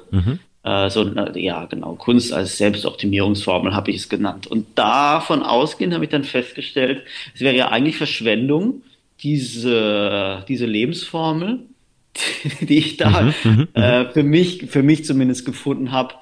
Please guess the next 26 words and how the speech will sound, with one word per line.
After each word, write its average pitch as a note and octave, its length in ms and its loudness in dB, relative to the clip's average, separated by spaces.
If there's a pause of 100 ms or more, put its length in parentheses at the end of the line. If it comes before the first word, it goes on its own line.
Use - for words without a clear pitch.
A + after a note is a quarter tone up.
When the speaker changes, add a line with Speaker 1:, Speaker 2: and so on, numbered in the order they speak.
(400)
Speaker 2:
nur D#3 240 6
fürs E3 260 -4
Kunstmachen C3 600 0
einzusetzen. G2+ 880 -6
Speaker 1:
Ja. F2+ 140 0 (140)
Speaker 2:
Weil - 120 -4
das - 180 -6
Langweiligste C#3 680 0
ist - 240 -6
ja, C#3+ 400 0 (300)
wenn A#2 460 0
ein, A2 420 -4 (180)
<laughs> - 240 -8
so, B2+ 200 0 (180)
so, A#2+ 200 0
so, B2+ 240 -2
so A#2+ 80 0
ich C#3+ 160 4
das, C3 200 -2
so C3+ 140 4
sehe C3+ 120 2
ich C3+ 120 -2
das C#3+ 140 -2
noch B2+ 200 -2
heute, C3 420 0
Speaker 1:
Mhm. G#2 200 2